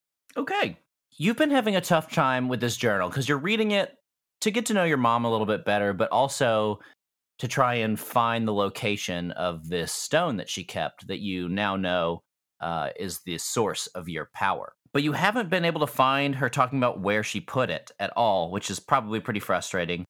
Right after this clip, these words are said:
So you start reading a couple of entries that are about her vision for the non-mundane part of the retreat, and you just find some ideas that she had, even probably some, like, little sketches,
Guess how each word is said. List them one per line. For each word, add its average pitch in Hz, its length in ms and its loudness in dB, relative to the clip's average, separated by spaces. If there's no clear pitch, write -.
So 151 320 2
you 151 220 -2
start 233 260 2
reading 196 600 0
a 143 120 0
couple 170 320 0
of 131 160 0
entries 143 720 -2
that 131 100 4
are 131 220 2
about 139 420 2
her 139 160 2
vision 120 600 0
for - 180 -2
the 107 100 2
non-mundane 107 1080 2
part 113 420 0
of 101 180 -2
the 98 100 -2
retreat, 117 640 -4
and 101 640 -2
you 120 760 0
just - 240 -2
find 143 200 2
some 135 160 0
ideas 113 600 0
that 123 140 -2
she 131 160 -2
had, 120 360 2
even 156 320 0
probably 135 440 2
some, 117 220 0
like, 98 220 0
little 95 200 0
sketches, 156 720 -2